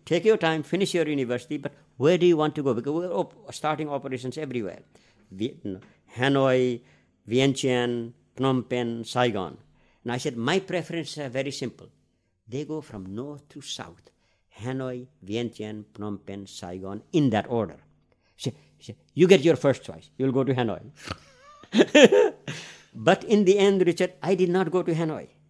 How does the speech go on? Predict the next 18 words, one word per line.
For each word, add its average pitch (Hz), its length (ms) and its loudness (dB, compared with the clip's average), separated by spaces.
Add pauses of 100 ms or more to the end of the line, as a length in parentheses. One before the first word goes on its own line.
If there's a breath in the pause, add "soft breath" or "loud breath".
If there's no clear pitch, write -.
(480)
I 147 220 -4 (120)
ended 139 300 -4
up 127 120 -8
in 123 120 -8
Cambodia. 113 560 -8 (800)
And 101 160 -10
the 101 160 -8
reason 151 400 -4
was 110 240 -6
when 113 260 -8
unicef 139 480 -10
started 113 420 -14
the 104 120 -10
operation 104 560 -14 (840)
in 101 120 -12
Indochina, 98 640 -14 (1080)
the 110 100 -10
Vietnamese 143 840 0